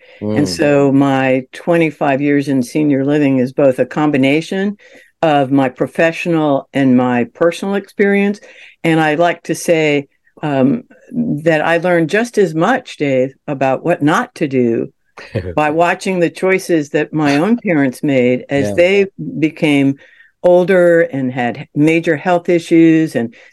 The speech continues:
Speaker 2: didn't have the support team that we, that you really do need to age successfully.
Speaker 1: Mm.
Speaker 2: Um,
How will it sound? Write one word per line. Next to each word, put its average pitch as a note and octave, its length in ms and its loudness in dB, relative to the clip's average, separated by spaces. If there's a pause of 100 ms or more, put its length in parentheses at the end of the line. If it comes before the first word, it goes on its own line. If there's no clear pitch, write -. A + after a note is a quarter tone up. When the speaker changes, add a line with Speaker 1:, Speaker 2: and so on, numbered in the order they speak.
(100)
Speaker 2:
didn't E3+ 220 2
have D3 240 -2
the B2 80 -6
support E3+ 500 -2
team D3+ 540 2
that C3 240 -2
we, C3 420 0
that C#3 220 -2
you D3+ 100 0
really E3 300 2
do D#3+ 240 2
need E3 420 0
to - 160 -6
age D3 160 -2
successfully. F3+ 760 -2
Speaker 1:
Mm. - 60 -20 (680)
Speaker 2:
Um, D3+ 300 0